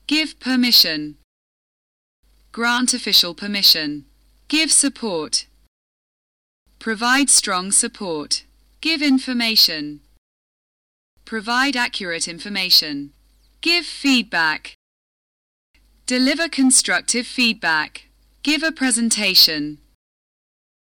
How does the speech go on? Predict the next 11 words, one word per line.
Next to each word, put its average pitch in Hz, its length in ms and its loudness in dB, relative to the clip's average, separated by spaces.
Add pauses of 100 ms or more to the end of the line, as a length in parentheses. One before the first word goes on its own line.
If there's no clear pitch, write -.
(180)
Deliver 262 500 2
a 240 60 2
presentation. 170 1080 0 (360)
Give 302 220 2
a 220 80 2
warning. 196 640 2 (1400)
Issue 254 420 6
a 180 100 0
warning. 185 680 -2 (340)
Give 330 200 2
instructions. 185 1160 2